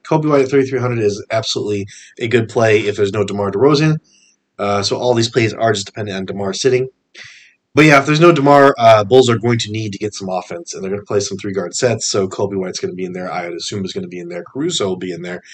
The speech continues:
I think you can look at all those guys, but of all those guys, I think Coby White offers the most upside at his price tag, thirty-three hundred. Uh, obviously very cheap. All right, let's move on, though, to Detroit and Minnesota.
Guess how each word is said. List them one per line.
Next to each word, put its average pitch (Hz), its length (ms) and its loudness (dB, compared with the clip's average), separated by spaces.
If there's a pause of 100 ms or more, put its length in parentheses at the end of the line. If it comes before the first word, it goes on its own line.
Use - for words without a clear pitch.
(200)
I - 60 -8
think 151 140 2
you 135 80 -4
can 131 100 -2
look 117 100 0
at 107 60 0
all 101 140 2
those 98 160 0
guys, 87 280 -6
but - 160 -12
of 98 160 -6
all 95 160 -2
those 92 200 -4
guys, 92 340 -6
I 78 60 -14
think 92 160 -12
Coby 92 240 -10
White 92 260 -6 (320)
offers 98 320 -4
the 95 80 -10
most 92 240 -8
upside 85 440 -10
at 82 180 -10
his - 180 -10
price 85 240 -12
tag, 82 320 -12
thirty-three 82 460 -12
hundred. 80 280 -14 (380)
Uh, 82 320 -12 (240)
obviously 85 320 -12
very - 220 -18
cheap. - 200 -16 (1600)
All 208 100 4
right, 214 160 8
let's 170 160 0
move 196 180 6
on, 196 220 8
though, 185 160 10
to 160 140 0
Detroit 175 560 4
and 139 180 0
Minnesota. 147 760 4